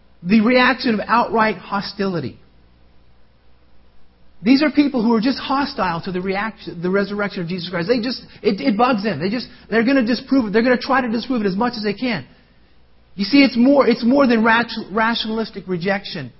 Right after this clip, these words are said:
It is more than just willful in, uh, unbelief in the facts. It is more than doubts, indifference, or ignorance. It's anger towards the resurrection of Jesus Christ. It is hostility. It is vocal, vociferous, it's a big word,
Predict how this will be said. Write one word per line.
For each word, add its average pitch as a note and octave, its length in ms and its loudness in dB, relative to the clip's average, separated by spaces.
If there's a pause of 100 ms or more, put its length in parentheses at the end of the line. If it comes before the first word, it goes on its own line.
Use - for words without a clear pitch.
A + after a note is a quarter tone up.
(1000)
It A3 100 0
is A#3+ 140 2
more C4+ 220 6
than B3 100 2
just A3 240 0
willful A3+ 440 0
in, G#3+ 280 -2
uh, - 120 -14 (100)
unbelief A3+ 500 0
in G#3+ 60 -2
the F#3+ 100 -2
facts. G#3+ 400 -2
It A3 120 -2
is A3 180 -2 (160)
more B3 220 2
than G3+ 180 2
doubts, A3+ 340 0
indifference, G#3 520 -4
or F3+ 100 2
ignorance. F#3 640 -4 (920)
It's G3 200 -4
anger G#3 560 -2
towards G3+ 300 -2
the F#3+ 80 -2
resurrection G3 640 -2
of D3+ 80 -6
Jesus F3+ 420 -8
Christ. D3+ 400 -6
It G3 100 2
is G#3 120 -2
hostility. G3 720 -6 (320)
It A3 140 4
is F#3+ 180 2
vocal, A#3+ 580 -2 (400)
vociferous, A#3 640 0
it's - 140 -10
a D#3+ 40 -4
big G3 200 0
word, G3+ 420 -2